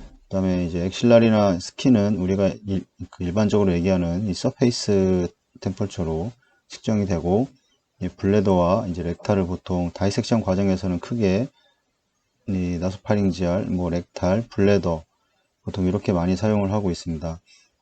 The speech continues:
근데 이제 여기서 이해를 하고 넘어가야 될 부분은 블레더를 사용할 때와 이 보통은 나소파링-, 마리-, 파링지알은 마취과 사이트에서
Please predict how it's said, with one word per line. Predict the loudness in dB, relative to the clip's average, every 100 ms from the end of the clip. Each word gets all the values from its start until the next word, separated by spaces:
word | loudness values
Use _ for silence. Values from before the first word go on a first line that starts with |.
| -8
근데 | -2 0
이제 | 2 2 0 -4 _ _ _ _
여기서 | -8 -6 -2
이해를 | 2 4 4 6
하고 | 4
넘어가야 | 6 4 6 4
될 | 4 2
부분은 | -2 -6 -4 -2 -4 -8 _ _ _ _ _
블레더를 | 4 6 8 8 6
사용할 | 4 4 2 2
때와 | 0 2 2 0
이 | -2 -2 0 -2
보통은 | -6 0 4 4
나소파링-, | 4 0 -2 0 2
마리-, | 2 2 0
파링지알은 | -2 0 2 2 2
마취과 | 0 -2 -2 2 2
사이트에서 | 4 2 2 -4 -2 -2 -2